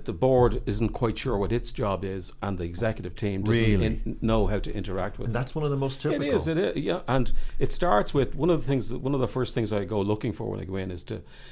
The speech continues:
Speaker 1: to say, what are the reserve powers of the board? In other words, what has the board kept to itself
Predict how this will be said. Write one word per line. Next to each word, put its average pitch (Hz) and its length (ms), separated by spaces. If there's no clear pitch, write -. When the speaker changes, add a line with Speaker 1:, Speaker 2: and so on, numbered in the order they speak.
Speaker 1:
to - 80
say, 104 180
what 147 200
are 240 40
the 175 200
reserve 123 420
powers 92 300
of - 60
the - 60
board? - 240
In 131 120
other 160 100
words, 120 240
what - 320
has 123 180
the 110 80
board 110 300
kept - 300
to 104 100
itself 95 520